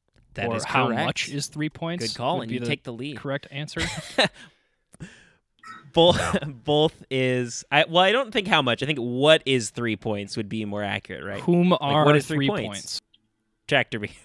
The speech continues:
Speaker 1: <laughs>
Speaker 3: Hmm.
Speaker 1: To whom is,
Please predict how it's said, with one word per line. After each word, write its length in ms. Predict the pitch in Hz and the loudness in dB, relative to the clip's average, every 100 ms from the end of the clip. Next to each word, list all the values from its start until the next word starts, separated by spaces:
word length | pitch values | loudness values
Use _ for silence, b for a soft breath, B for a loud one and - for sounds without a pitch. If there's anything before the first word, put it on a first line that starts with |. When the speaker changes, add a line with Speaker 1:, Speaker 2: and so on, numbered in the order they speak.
| _ | _
Speaker 1:
<laughs> 180 | 233 277 - - _ - b b - | 6 6 4 -4 _ -20 b b -2
Speaker 3:
Hmm. 180 | 165 143 | 4 4
Speaker 1:
To 240 | 127 208 175 | 4 2 2
whom 380 | 190 202 196 190 | 4 4 2 0
is, 680 | 180 160 131 117 113 - | 6 6 6 2 -4 -10